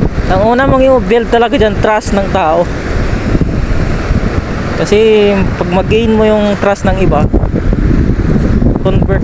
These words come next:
yan into sales. Di ba? Yun lang. And y-,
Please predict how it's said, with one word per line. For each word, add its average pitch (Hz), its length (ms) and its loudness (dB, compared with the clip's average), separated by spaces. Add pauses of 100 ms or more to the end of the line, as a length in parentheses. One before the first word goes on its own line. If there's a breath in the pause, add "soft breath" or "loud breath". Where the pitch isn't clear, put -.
yan - 160 -2
into 170 480 0 (560)
sales. 156 560 2 (1600)
Di - 80 -2
ba? 151 160 0 (1400)
Yun 247 160 2
lang. 190 160 0 (560)
And 220 480 0
y-, 247 220 2